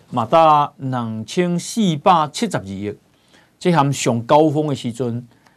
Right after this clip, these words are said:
啊，三分之一的量都不到，哈，大家还是观望的。那今天，啊，这个自营商啊，买超十一点七三亿，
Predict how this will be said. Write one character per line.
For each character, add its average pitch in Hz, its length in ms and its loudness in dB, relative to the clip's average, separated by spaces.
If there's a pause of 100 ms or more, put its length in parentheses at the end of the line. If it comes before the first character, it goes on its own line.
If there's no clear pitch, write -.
(840)
啊， 107 240 -4
三 156 280 0
分 147 160 -2
之 139 120 -6
一 131 120 -2
的 120 100 -4
量 120 300 0
都 110 120 -6
不 104 140 -12
到， - 300 -8
哈， 98 200 -6 (120)
大 139 120 2
家 123 160 0
还 104 120 -2
是 113 100 -4
观 107 220 -4
望 101 200 -6
的。 - 80 -20 (1040)
那 135 540 4 (100)
今 175 160 4
天， 170 320 2
啊， 110 540 -2
这 156 140 -2
个 127 80 0
自 202 180 4
营 170 140 4
商 165 200 2
啊， 127 160 -2 (220)
买 113 300 -2
超 156 360 2
十 - 360 -8
一 175 180 2
点 117 260 -4
七 - 280 -4
三 135 320 -2
亿， 143 180 0